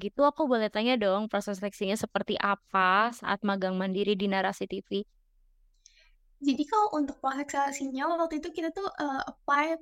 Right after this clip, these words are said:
Speaker 2: pastinya C V dan juga portofolio, terus kita kayak disuruh mungkin untuk di-screening dan segala macam. Nanti waktu itu aku tuh langsung di-interview sama H R-nya sama usernya langsung gitu. Dan setelah itu ditunggu lagi baru juga ada offering gitu, mau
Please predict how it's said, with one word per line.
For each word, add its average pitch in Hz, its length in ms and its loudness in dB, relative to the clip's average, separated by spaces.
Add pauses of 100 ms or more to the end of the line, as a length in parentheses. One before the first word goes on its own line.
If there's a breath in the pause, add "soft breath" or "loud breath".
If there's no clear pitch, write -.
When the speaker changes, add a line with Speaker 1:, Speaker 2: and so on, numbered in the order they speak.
Speaker 2:
pastinya 294 400 -4
C 311 160 -2
V 294 240 -4
dan 285 160 0
juga 269 240 -2
portofolio, 269 800 -2
terus 330 160 -6
kita 311 240 -2
kayak 269 320 2
disuruh 269 400 0 (320)
mungkin 311 320 0
untuk 320 160 -4
di-screening 277 560 0
dan 277 80 0
segala 269 320 2
macam. 269 400 2 (480 loud breath)
Nanti 269 240 2
waktu 349 240 -2
itu 294 160 -4
aku 427 160 -2
tuh 453 160 2
langsung 349 560 2
di-interview 277 560 -4
sama 285 320 -2
H - 320 -12
R-nya 302 320 -2
sama 302 320 -2
usernya 294 560 -2
langsung 277 560 -2
gitu. 269 320 -6
Dan 262 160 -2
setelah 269 320 -2
itu 359 120 2 (200)
ditunggu 277 480 2
lagi 269 320 4
baru 311 320 0
juga 262 320 2
ada 254 320 0 (560 loud breath)
offering 311 480 0
gitu, 320 240 -2
mau 277 240 2